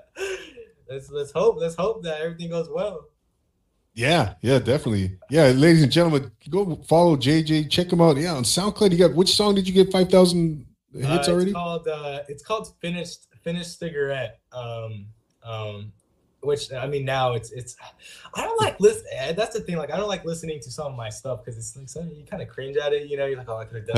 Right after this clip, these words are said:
Speaker 1: it way better."
Speaker 2: <laughs>
Speaker 1: But
Speaker 2: Right.
Speaker 1: the, the, you know, for me, it was, it was, it was the, uh, the, uh, the, uh, the, uh, audio and all that, just little things I could tweak.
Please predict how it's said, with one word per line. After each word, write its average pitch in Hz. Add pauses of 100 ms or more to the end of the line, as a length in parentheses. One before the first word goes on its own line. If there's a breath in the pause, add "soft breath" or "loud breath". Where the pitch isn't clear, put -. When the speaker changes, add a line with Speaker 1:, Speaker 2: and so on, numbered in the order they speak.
Speaker 1:
it -
way 113
better." 117
Speaker 2:
<laughs> -
Speaker 1:
But 151
Speaker 2:
Right. -
Speaker 1:
the, 151
the, 156
you 160
know, 151
for 147
me, 143
it 143
was, 131
it 131
was, 127
it 131
was 123
the, 123
uh, 113 (160)
the, 113
uh, 113
the, 110
uh, 101 (500)
the, 104
uh, 101
audio 107
and 98
all 98
that, 113
just 165
little 127
things 107
I 104
could 98
tweak. 107